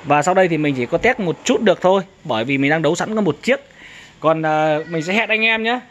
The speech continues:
hẹn anh em ở một clip mình, à, test lại sau, cũng như mình mổ để anh em mình xem ruột gan của bộ này. À, sau đây thì bật nhạc này.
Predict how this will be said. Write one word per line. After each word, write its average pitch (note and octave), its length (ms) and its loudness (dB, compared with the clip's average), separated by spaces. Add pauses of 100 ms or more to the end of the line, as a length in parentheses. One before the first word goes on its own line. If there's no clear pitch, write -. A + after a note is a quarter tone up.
(200)
hẹn F#3 160 -4
anh G3+ 180 -2
em G#3 180 0 (140)
ở C3 120 -12
một D3+ 180 -6
clip F#3 400 -2
mình, E3 240 -4 (360)
à, B2 100 -8
test B3 220 0
lại E3 160 -8
sau, A3+ 400 2 (120)
cũng F#3 160 -12
như G3 100 0
mình E3 240 -2
mổ A#2 420 -2
để A2+ 120 -4
anh D3 140 -2
em E3+ 140 -2
mình C#3+ 200 -2
xem D#3+ 640 -2
ruột C#3 140 -2
gan F#3+ 320 -2 (120)
của A2+ 80 -16
bộ C3 180 -8
này. C#3+ 220 -2 (840)
À, B2+ 760 0
sau F3+ 140 -2
đây F3 120 2 (140)
thì C3+ 80 -14
bật C#3 160 -10
nhạc C#3 220 -2
này. B2+ 120 -4